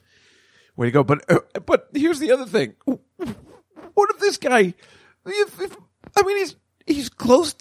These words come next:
I mean, not close, but he's, he's trying to put peace together in the Middle East. He's made the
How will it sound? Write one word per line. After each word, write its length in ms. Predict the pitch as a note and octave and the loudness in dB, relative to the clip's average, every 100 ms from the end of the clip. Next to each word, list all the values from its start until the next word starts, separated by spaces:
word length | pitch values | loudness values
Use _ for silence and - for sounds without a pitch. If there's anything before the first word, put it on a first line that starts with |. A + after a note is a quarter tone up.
| - | -4
I 60 | C4+ | -2
mean, 140 | B3 | 0
not 240 | C#4+ A#3+ - | 2 2 2
close, 400 | A#3+ G3+ D#4 A3 | 2 6 4 2
but 180 | A#3+ B3 | 0 0
he's, 180 | A#3 - | 0 -6
he's 280 | - C#4 A#3 | -6 -6 -8
trying 320 | - C#4 D4+ | -8 0 0
to 80 | E4 | 0
put 280 | - A3 - | -2 -4 -2
peace 300 | B3+ D#4 D#4 | 0 0 0
together 400 | D4+ A#3+ F#3 F#3 | -4 -2 2 2
in 80 | E3+ | 2
the 60 | |
Middle 340 | B3 F#4+ C4 C#4+ | 2 0 0 -2
East. 480 | E4 D3 - - - _ _ _ _ _ _ _ | -2 -4 -8 -14 -20 _ _ _ _ _ _ _
He's 260 | - E4 D4+ | -2 0 0
made 280 | D#4+ G4 C4 | 0 0 0
the 200 | B3 | -2